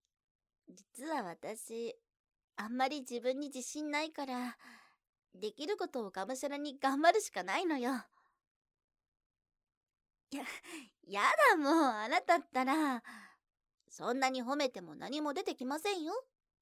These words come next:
<laughs> 本当？ありがとう。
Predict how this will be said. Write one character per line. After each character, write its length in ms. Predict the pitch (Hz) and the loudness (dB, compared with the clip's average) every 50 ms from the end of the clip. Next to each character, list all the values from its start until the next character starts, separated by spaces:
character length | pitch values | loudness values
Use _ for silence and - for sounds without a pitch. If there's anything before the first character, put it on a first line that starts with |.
| _ _ _ _ _ _ _ _ _ _ - | _ _ _ _ _ _ _ _ _ _ 0
<laughs> 340 | 392 - - - 494 571 - _ _ _ _ _ _ _ - - 370 381 381 370 359 339 320 311 294 262 254 _ _ _ _ _ _ _ | 0 0 0 -4 -8 -8 -10 _ _ _ _ _ _ _ -12 -12 -10 -10 -10 -12 -12 -12 -12 -14 -16 -18 -20 _ _ _ _ _ _ _
本 240 | - 208 240 240 254 | -14 -12 -12 -12 -12
当？ 160 | 254 - 262 320 381 453 - _ _ _ _ _ _ _ _ _ _ _ _ _ _ _ _ _ _ - | -12 -8 -4 -4 -4 -4 -4 _ _ _ _ _ _ _ _ _ _ _ _ _ _ _ _ _ _ -8
あ 80 | 185 214 | -6 -6
り 120 | 226 240 | -6 -6
が 160 | 247 240 254 | -8 -8 -10
と 160 | 247 - 233 | -10 -14 -12
う。 220 | 240 262 320 - | -6 -4 -4 -4